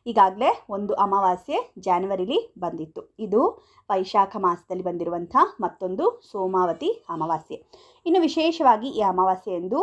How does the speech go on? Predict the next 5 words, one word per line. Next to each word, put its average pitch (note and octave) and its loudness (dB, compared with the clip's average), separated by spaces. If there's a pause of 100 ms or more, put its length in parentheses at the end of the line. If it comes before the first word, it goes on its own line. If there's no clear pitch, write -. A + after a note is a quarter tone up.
(180)
ಉಪವಾಸವಿದ್ದು G#3+ 0
ಪೂಜೆ F#3+ -8
ಮಾಡೋದು E3+ -2
ಮತ್ತಷ್ಟು F3 -8
ಪುಣ್ಯಕರ. E3+ -6